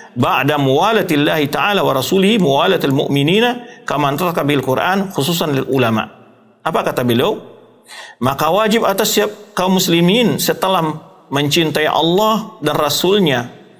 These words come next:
mencintai orang-orang beriman, sebagaimana disebutkan dalam Al-Quran, secara khusus para ulama." Kata beliau, "Alladzina hum warasatul anbiya," yang mereka itu adalah pewaris para nabi.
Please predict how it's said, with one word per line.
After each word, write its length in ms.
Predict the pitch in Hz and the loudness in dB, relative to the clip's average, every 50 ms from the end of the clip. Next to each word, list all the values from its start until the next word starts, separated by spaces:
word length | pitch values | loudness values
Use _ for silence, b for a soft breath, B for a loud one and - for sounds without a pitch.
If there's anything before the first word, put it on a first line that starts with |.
| B B B B B | B B B B B
mencintai 480 | - 123 143 139 - 214 160 170 160 151 | -2 -2 0 0 0 0 0 2 2 2
orang-orang 400 | 170 180 175 165 170 170 165 165 | 2 2 2 0 2 2 2 0
beriman, 520 | 165 165 160 165 170 170 180 196 220 240 285 277 - - - - | 0 0 0 2 2 2 2 2 0 0 -2 -6 -10 -14 -16 -8
sebagaimana 400 | - - 147 147 143 151 160 175 | -4 -2 0 0 0 0 0 0
disebutkan 400 | 156 143 - 131 139 160 151 147 | 0 0 0 -2 -2 -2 -2 0
dalam 240 | 135 120 113 135 | 0 0 -2 -2
Al-Quran, 480 | - 143 127 113 - 180 220 247 247 269 | -2 -2 -2 0 0 0 0 -2 -2 -2
secara 480 | - - 254 247 247 262 240 233 233 226 | -2 0 -2 -2 0 -2 -2 0 0 -2
khusus 400 | 226 247 247 233 277 262 262 - | 0 0 0 0 0 -2 -2 -2
para 320 | - 185 180 180 185 - - 175 | -2 -2 0 0 0 0 0 2
ulama." 480 | 165 156 143 127 120 107 - - - - - - - - _ _ - | 2 2 2 0 0 -2 -4 -6 -12 -20 -20 -20 -20 -20 _ _ -18
Kata 240 | - - 110 - 117 | -10 -8 -4 -4 -2
beliau, 320 | 113 110 101 101 98 - B B B B B B B B B B B B - | -2 0 -2 -2 -4 -8 B B B B B B B B B B B B -6
"Alladzina 400 | - 185 196 190 208 214 277 262 | -2 0 2 2 2 2 2 2
hum 80 | 240 247 | 2 2
warasatul 480 | 240 226 220 226 226 240 - 240 220 | 2 2 0 0 0 0 0 2 2
anbiya," 320 | 220 247 262 269 247 - - - - - - - - - - _ _ _ - - | 2 2 2 2 0 0 -2 -6 -14 -20 -20 -20 -20 -20 -20 _ _ _ -6 -2
yang 240 | 123 139 135 139 | 0 0 0 0
mereka 240 | 143 147 143 160 156 | 0 -2 -2 -2 -2
itu 80 | 156 156 | -2 -2
adalah 160 | 135 127 - | -2 -2 -2
pewaris 480 | - 127 135 151 160 156 151 147 147 - | 0 0 2 2 2 0 0 -2 -4 -4
para 240 | - - 123 127 | -4 -2 0 0
nabi. 320 | 123 123 135 135 123 - | 2 0 0 0 0 -2